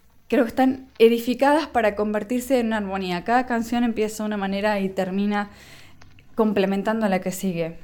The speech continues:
Mi canción favorita, repito, además de ser <laughs> Dímelo, porque, simplemente porque está Ulises, es Como el color de la sangre. Si no me equivoco, es la que empieza el disco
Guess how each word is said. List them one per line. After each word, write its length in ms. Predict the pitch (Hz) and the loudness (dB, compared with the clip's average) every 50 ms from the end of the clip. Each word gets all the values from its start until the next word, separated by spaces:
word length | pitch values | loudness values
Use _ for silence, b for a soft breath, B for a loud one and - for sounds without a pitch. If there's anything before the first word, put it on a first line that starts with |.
| - | -8
Mi 340 | - 214 226 233 240 247 247 | -4 0 2 4 4 4 2
canción 560 | - - 240 240 240 247 247 - 311 311 302 | 2 4 2 4 4 2 4 4 4 4 4
favorita, 760 | 302 302 277 262 247 254 247 247 277 269 269 269 277 269 - b b b b b b b b b b - - - | 4 2 2 2 2 0 0 0 2 4 4 4 2 -2 -6 b b b b b b b b b b -18 -16 -16
repito, 560 | - - 180 175 175 180 165 165 - 170 175 | -10 -8 -6 -6 -4 -6 -8 -6 -4 -6 -4
además 400 | - 165 156 151 156 170 175 180 | -4 -4 -4 -4 -4 -6 -6 -6
de 220 | 175 - - 202 | -8 -6 -2 -2
ser 100 | 214 208 - - - | -2 -2 -2 -6 -8
<laughs> 0 | |
Dímelo, 540 | 220 202 - 202 196 190 185 180 196 196 190 | -6 -4 -2 -2 0 0 -2 0 0 0 0
porque, 380 | - 175 165 - - 165 - - | 0 -4 -6 -6 -12 -14 -14 -14
simplemente 540 | - - 165 - 180 180 180 190 185 - 220 | -12 -12 -10 -6 -6 -4 -4 -4 -4 -6 -6
porque 240 | - 185 - - | -8 -10 -10 -10
está 180 | 170 - 196 196 | -4 0 0 2
Ulises, 460 | 202 214 220 208 214 220 226 233 233 B B B B B B B B | 2 2 0 0 0 0 0 0 -2 B B B B B B B B
es 180 | - 220 208 | -2 -2 -2
Como 200 | - - 214 208 | 0 -2 -2 0
el 80 | 190 170 | -2 -2
color 280 | - 180 175 190 196 202 | -2 0 2 2 2 2
de 80 | 196 | 2
la 100 | 185 180 | 0 -2
sangre. 520 | 180 - 175 170 165 156 147 151 151 160 - - - - - - | -2 -2 -4 -2 -2 -2 -4 -4 -8 -10 -12 -20 -20 -20 -16 -12
Si 180 | 175 - 202 | -6 -4 0
no 80 | 202 226 | 2 4
me 100 | 247 247 | 4 4
equivoco, 420 | 226 226 214 226 226 226 262 247 | 4 4 4 2 2 4 4 2
es 180 | 226 208 185 196 | 2 2 -2 -4
la 160 | 202 196 190 | -4 -4 -4
que 340 | 190 185 175 175 - - - - - - - - - | -4 -6 -6 -6 -6 -10 -12 -20 -20 -20 -18 -14 -10
empieza 720 | 175 175 170 170 170 - 190 220 220 - - 269 269 254 | -8 -6 -6 -6 -6 -4 -4 -4 -4 0 0 2 2 4
el 100 | 247 240 | 2 2
disco 480 | 262 269 262 262 - 294 294 302 294 | 0 0 0 0 0 2 2 4 2